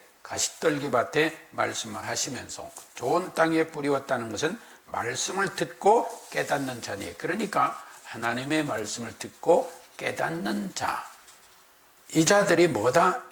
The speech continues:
하나님의 말씀을 듣고 천국 말씀을 듣고 그 천국 생활을 이뤄가는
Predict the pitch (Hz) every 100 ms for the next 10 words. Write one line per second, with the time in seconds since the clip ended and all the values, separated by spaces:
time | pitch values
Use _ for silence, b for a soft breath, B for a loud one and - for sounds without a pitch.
0 | - _ _ _ - 156 156 143 127 143
1 | 131 113 117 - 110 107 101 131 - -
2 | 170 214 - - - - 202 202 202 175
3 | 139 117 113 - 110 110 104 - - 185
4 | 214 - - - 151 - 185 220 226 196
5 | - 143 123 110 101 135 147 107 120